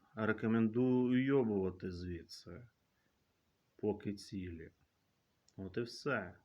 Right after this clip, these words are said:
Ви тут не маєте права взагалі находи-, знаходитися. Тому що жодних документів, які вам надають право тут знаходитися, нема.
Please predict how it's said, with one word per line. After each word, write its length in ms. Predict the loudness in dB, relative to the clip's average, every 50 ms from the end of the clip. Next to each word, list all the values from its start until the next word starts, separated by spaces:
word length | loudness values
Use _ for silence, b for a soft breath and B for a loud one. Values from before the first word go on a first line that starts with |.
| _ -12
Ви 220 | -6 -2 0 0
тут 260 | 0 2 0 -2 0 2
не 160 | 2 4 4
маєте 480 | 4 4 4 4 4 2 0 0 -4
права 340 | -4 -2 0 0 0 0 0
взагалі 440 | -2 -2 -4 -2 -2 0 0 0 0
находи-, 520 | 0 -2 -4 -4 -6 -6 -4 -4 -4 -4 -4 -8 -8 -8 -6 -6
знаходитися. 1000 | -6 -4 -2 -2 -2 0 0 -2 -2 -2 -4 -10 -12 -14 -16 -16 -14 -16 -16 -16 -18 _ _ b b b b b b b b b b b b b _ -2
Тому 300 | 2 4 4 4 4 2
що 220 | 0 -2 -2 -2
жодних 480 | -2 2 2 4 4 4 4 2 0 0
документів, 840 | -2 -4 -2 0 0 2 2 2 0 0 -4 -6 -8 -10 -10 -10 -8 -8
які 300 | -10 -8 -6 -4 -4 -2
вам 260 | -2 -2 -2 -2 -4
надають 480 | -4 -2 -2 -2 -2 -2 -4 -6 -6
право 340 | -2 0 0 0 0 -4 -6 -6
тут 120 | -6 -6
знаходитися, 840 | -4 -4 -4 -4 -2 0 0 0 2 0 -2 -4 -6 -6 -2 -2 0
нема. 560 | 2 4 4 6 6 6 4 4 0 -4 -10